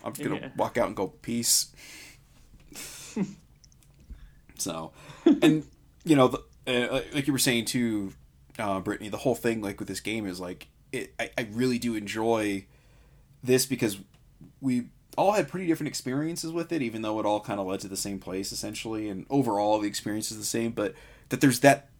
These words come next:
Speaker 1: that there's this much to talk about in a game that's so, uh,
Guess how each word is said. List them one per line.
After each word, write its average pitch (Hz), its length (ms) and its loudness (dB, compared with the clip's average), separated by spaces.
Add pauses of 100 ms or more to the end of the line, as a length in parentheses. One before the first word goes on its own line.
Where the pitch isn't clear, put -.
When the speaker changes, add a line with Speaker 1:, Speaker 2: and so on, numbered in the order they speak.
(220)
Speaker 1:
that 147 100 2
there's 135 200 4
this 240 220 4
much 135 300 0
to - 80 -6
talk 101 320 -2
about 131 360 2
in 113 120 -4
a 98 60 -4
game 117 680 -4 (100)
that's 110 220 -2
so, 113 580 2 (1500)
uh, 139 200 -6